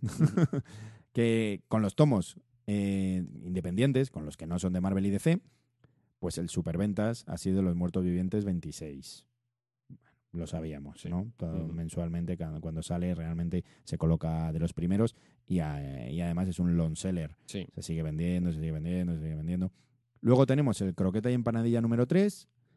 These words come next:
Speaker 1: el Éter,
Speaker 2: Ujú.
Speaker 1: The Wicked and the Divine,
Speaker 2: Ujú.
Speaker 1: número uno. Acaba de salir el número dos también.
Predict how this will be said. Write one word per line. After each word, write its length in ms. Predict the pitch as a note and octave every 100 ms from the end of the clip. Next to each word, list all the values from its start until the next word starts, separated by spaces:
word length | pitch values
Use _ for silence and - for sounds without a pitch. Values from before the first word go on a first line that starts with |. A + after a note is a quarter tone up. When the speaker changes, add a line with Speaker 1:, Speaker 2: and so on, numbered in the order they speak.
| _ _ _
Speaker 1:
el 220 | F#2 F2 -
Éter, 420 | C3+ C#3+ E3 F#3 _ _ -
Speaker 2:
Ujú. 340 | F#2+ A2+ A#3+ _ _ _ _ _ _ _ -
Speaker 1:
The 100 | G#2
Wicked 280 | C3 D3 A#2+
and 140 | G2+
the 60 | C3+
Divine, 500 | F3+ D3 C#3 D3+ F3+
Speaker 2:
Ujú. 360 | G2 F2+ F2 A2
Speaker 1:
número 280 | G#2+ A2 A#2
uno. 280 | C#3 C3 G3+ _ _ _ _ _ _ _ _
Acaba 300 | - G2+ F#2+
de 40 | F2
salir 220 | E2 D#2+
el 60 | D#2+
número 240 | F2 G2+
dos 180 | D#3 E3
también. 400 | G#2+ C3 F#3+